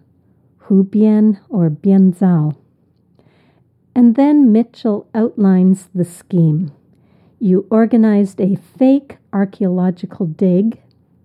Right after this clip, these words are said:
It was phony. It wasn't real. It was jada, 不是真的. Everyone thinks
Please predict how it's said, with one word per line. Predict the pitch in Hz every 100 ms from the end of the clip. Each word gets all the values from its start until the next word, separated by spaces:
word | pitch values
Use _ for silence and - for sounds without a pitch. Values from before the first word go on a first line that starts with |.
| -
It | 208
was | 185 190 -
phony. | - - 214 220 240 262 269 -
It | 208 -
wasn't | 190 233 226 190 226
real. | 170 180 214 254 262 _ _ _ _ _ _
It | 196 165
was | 180 165 -
jada, | _ 190 165 165 208
不 | 196 226
是 | 233 -
真 | 170 - 196 185
的. | 220 226 _ _ _ _ _ _ _ _ _ _ _ _ _
Everyone | 233 254 285 254 226 196
thinks | 190 202 214 226